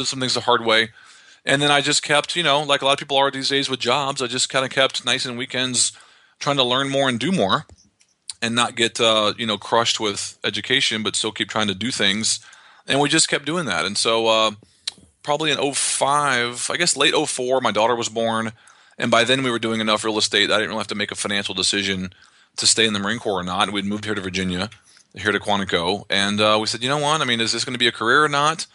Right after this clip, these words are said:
I'd been in about eight years at that point. And, uh, we thought, "You know, we like Virginia and we don't really have to stay financially. We don't need the Marine Corps." I was paying more in taxes by then than I was even getting paid in the Marine Corps.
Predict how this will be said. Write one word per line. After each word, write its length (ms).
I'd 120
been 100
in 80
about 140
eight 100
years 220
at 60
that 160
point. 320
And, 280
uh, 360
we 80
thought, 220
"You 60
know, 80
we 80
like 180
Virginia 440
and 380
we 80
don't 100
really 140
have 180
to 80
stay 240
financially. 420
We 60
don't 160
need 160
the 60
Marine 160
Corps." 240
I 40
was 120
paying 320
more 160
in 100
taxes 400
by 180
then 200
than 100
I 60
was 200
even 160
getting 160
paid 180
in 60
the 60
Marine 160
Corps. 300